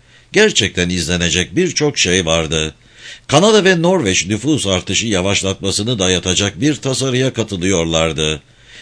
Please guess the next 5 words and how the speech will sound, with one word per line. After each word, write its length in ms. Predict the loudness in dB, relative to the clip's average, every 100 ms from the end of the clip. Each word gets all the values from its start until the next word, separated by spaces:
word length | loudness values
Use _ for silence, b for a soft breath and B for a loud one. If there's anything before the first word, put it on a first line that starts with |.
| B
Kimse 380 | -2 0 4 4
nüfus 340 | 4 2 0 2
kontrolü 520 | 0 0 0 0 2
demiyordu 440 | 2 2 -2 0
elbette. 640 | 0 0 -2 -4 -2 -4